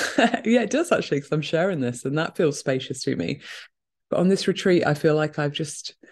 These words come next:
cleared a lot of space and cleared a lot of suffering and cleared a lot of stuff, which is helping me, which has helped clear the spa-, clear the, clear the space. Yeah, clear the space, clear the way for more,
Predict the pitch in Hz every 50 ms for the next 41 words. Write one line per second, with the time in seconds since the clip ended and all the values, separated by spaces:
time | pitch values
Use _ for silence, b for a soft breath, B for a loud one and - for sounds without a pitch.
0 | b b b b b _ _ _ _ - - - 180 170 175 175 165 170 160 160
1 | 165 - - 147 - - - - - 143 139 127 147 143 - - - 180 - -
2 | - 151 151 151 - 226 233 254 254 214 - 170 - - - - 147 143 - -
3 | 139 - - 120 165 196 214 208 - _ _ _ _ _ _ 165 151 147 - -
4 | 170 160 160 170 156 147 - - - - - - - - - 156 135 - - 135
5 | - - - - - B B B B B B B B B _ - 147 - - 156
6 | 143 143 - 156 151 147 143 147 160 151 147 147 139 135 131 131 131 131 131 -
7 | - _ _ 143 147 143 - 143 143 147 147 139 139 - - 151 143 139 143 143
8 | - - 147 143 - - - - 156 143 139 139 139 139 - - 147 - - 151
9 | 143 139 - - 151 196 202 - - 208 262 294 - - - 165 147 143 - -
10 | 147 170 196 - - - - 170 165 160 147 147 135 131 135 156 B B B B
11 | B B B B B _ _ _ _ 165 156 160 156 156 151 147 147 151 160 165
12 | 156 147